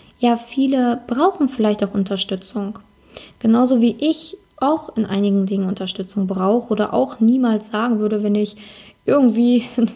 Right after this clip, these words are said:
verletztes Knie habe, "So, jetzt doktor ich mal alleine rum", da hole ich mir auch Hilfe und gehe zum Arzt. <laughs> In so vielen Situationen, in so vielen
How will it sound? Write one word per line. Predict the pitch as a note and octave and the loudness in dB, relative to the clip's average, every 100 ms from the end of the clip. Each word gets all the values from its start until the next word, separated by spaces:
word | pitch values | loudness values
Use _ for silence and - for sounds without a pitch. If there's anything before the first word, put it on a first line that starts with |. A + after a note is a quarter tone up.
| - - | -10 -20
verletztes | - A#3 A#3 - A3+ | 0 2 2 -2 -6
Knie | - C4 C4 | -6 -4 -2
habe, | B3 | -2
"So, | - A4+ C#4+ | -2 0 0
jetzt | - - | -2 -8
doktor | A#3 - | -4 -4
ich | A3+ | 0
mal | A3+ A3 | 0 0
alleine | G3+ G#3+ C#4 A3 | 0 0 2 2
rum", | G3+ A3 B3+ | 4 2 2
da | A#3+ G3 | -2 0
hole | A3 | 0
ich | A3 | 2
mir | G#3+ | 0
auch | B3+ | 2
Hilfe | A#3+ G#3+ G3+ | 0 0 -2
und | |
gehe | G3 G3 | -2 -4
zum | - F#3+ | -4 -4
Arzt. | G3 A3 - - _ - - | -2 -4 -6 -16 _ -20 -20
<laughs> | - _ - | -20 _ -2
In | A#3 G#3 | 0 2
so | G#3+ A#3 | 2 0
vielen | B3+ B3 A3+ | 0 2 2
Situationen, | A3 A3 A3 G#3+ - G#3+ G#3 | 2 -2 -2 -2 -2 -2 0
in | G3+ | 0
so | G#3+ | -2
vielen | A3+ A#3+ A3 | -2 0 0